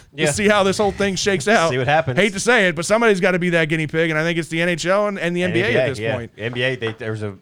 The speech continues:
Speaker 1: uh, video of somebody getting swabbed. Forget who it was, Celtics, getting swabbed. And he's like,
Speaker 2: Ugh.
Speaker 1: "Ugh."
Speaker 2: It looks awful. It's like they're tickling your brain with that. Th-, ugh, I
Speaker 1: Yeah.
Speaker 2: can't do it.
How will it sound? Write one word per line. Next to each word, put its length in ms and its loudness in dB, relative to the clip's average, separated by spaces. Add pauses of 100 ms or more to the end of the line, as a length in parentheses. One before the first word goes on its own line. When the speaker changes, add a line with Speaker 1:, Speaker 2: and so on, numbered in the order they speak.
Speaker 1:
uh, 440 -2 (460)
video 200 -6
of 80 -8
somebody 240 -8
getting 200 -16
swabbed. 600 -8 (240)
Forget 160 -10
who 140 -6
it 60 -14
was, 280 -6
Celtics, 800 -10 (320)
getting 160 -14
swabbed. 380 -4
And 80 -12
he's 100 -10
like, 120 -12
Speaker 2:
Ugh. 140 -10
Speaker 1:
"Ugh." 800 0
Speaker 2:
It 160 0
looks 300 2
awful. 520 -2
It's 100 -6
like 140 2
they're 180 0
tickling 400 0
your 100 0
brain 540 -4
with 120 -8
that. 180 -8
Th-, 100 -8
ugh, 160 0
I 100 -4
Speaker 1:
Yeah. 60 -10
Speaker 2:
can't 220 -8
do 160 -4
it. 100 -10